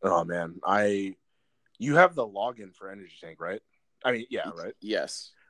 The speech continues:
Speaker 1: Okay, good. That means that just throughout the day, I'll just randomly see updates, so thank God.
Speaker 2: Yeah, and, um, I have one M K watch coming up tonight. It's just, uh, outlining the schedule that they,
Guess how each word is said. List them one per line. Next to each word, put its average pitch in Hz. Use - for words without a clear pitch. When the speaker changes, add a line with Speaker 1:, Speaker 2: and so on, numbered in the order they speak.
Speaker 1:
Okay, 101
good. 95
That 101
means 110
that 92
just 95
throughout 107
the 98
day, 98
I'll 87
just -
randomly 87
see 90
updates, 80
so -
thank 82
God. 80
Speaker 2:
Yeah, 92
and, 113
um, 98
I 110
have 139
one 147
M 131
K 151
watch 117
coming 117
up -
tonight. 107
It's 104
just, 117
uh, 104
outlining 160
the 139
schedule 151
that 123
they, 120